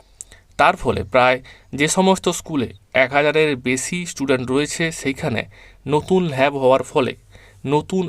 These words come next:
একজন আইসিটি ইনস্ট্রাক্টরের প্রয়োজন পড়বে। তো তাই নতুন ভ্যাকেন্সিও খুব শীঘ্রই না হলেও কিছুদিনের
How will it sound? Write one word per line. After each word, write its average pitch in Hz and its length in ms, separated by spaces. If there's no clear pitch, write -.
একজন 127 240
আইসিটি 131 400
ইনস্ট্রাক্টরের 156 680
প্রয়োজন 107 400
পড়বে। 113 260
তো 139 100
তাই 123 160
নতুন 180 240
ভ্যাকেন্সিও 139 560
খুব 202 140
শীঘ্রই 180 460
না 120 80
হলেও 156 240
কিছুদিনের 156 480